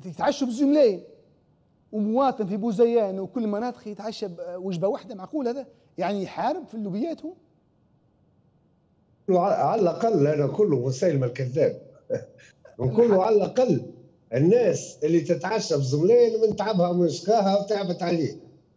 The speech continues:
Speaker 2: آه، أما هو يتعشى بأموال الشعب. ها شفناه كيفاه جاء القصر، كيفاه جاء جيعان، كان ب-، بالبونتا كريستال، يتكيف في البونتا كريستال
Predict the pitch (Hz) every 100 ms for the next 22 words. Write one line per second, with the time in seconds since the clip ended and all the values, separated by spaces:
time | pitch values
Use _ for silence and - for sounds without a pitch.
0 | _ - 147 175 170 165 160 156 147 139
1 | 185 220 196 180 214 269 160 123 - -
2 | - - 156 175 254 240 202 185 208 233
3 | 233 180 226 180 - - - _ _ _
4 | - 151 262 220 233 214 262 208 208 185
5 | 214 156 226 175 147 156 151 - 220 143
6 | - - _ _ _ _ - 165 143 -
7 | 139 220 147 190 208 196 139 202 190 160
8 | 156 170 165 165 160 147 135 170 139 226
9 | 202 202 202 202 196 185 202 147 135 131
10 | 202 165 135 151 202 - 151 160 135 247
11 | 214